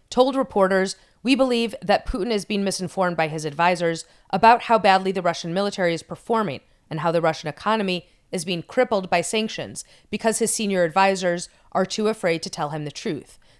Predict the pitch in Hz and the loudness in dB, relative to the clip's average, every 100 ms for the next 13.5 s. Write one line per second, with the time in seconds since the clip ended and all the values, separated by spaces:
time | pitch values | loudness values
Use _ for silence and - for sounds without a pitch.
0 | - 180 190 165 170 202 196 202 185 196 | -6 -2 -2 -2 0 2 2 2 -4 -6
1 | 202 214 214 - 214 208 165 - 220 - | -4 -4 -4 -4 -4 -6 -6 -6 -6 -4
2 | 180 185 _ _ _ 202 - 226 233 226 | -4 -6 _ _ _ -8 -6 -4 -4 -4
3 | 214 180 185 190 196 160 175 170 - 175 | -6 -4 -4 -2 -2 -2 -2 -2 -2 -2
4 | 165 202 180 - 98 - _ _ _ - | -2 -2 -2 -4 -10 -12 _ _ _ -2
5 | 220 226 208 196 180 165 170 180 175 175 | 2 4 2 0 0 0 0 -2 -2 -4
6 | 180 170 165 156 185 226 208 190 175 175 | -2 -2 -2 -4 -4 -4 -4 -4 -4 -2
7 | 233 269 208 180 180 _ _ - 233 247 | -2 -2 -2 -4 -6 _ _ 0 0 0
8 | - 196 190 180 170 - 233 202 135 - | 0 -2 -2 -6 -6 -6 -4 -2 -4 -12
9 | _ - 202 185 170 170 - 226 202 - | _ -4 -2 -2 -4 -8 -4 -2 -2 0
10 | 196 202 190 185 175 - 214 208 208 170 | -2 0 0 0 -6 -6 0 2 2 -2
11 | - 165 175 165 160 165 170 185 202 - | -2 -4 -2 -2 -4 -8 -6 -4 -4 -4
12 | 170 175 _ _ - 208 202 156 - 156 | -6 -8 _ _ -12 -4 0 0 -2 -8
13 | - 143 147 143 | -2 -2 -2 -12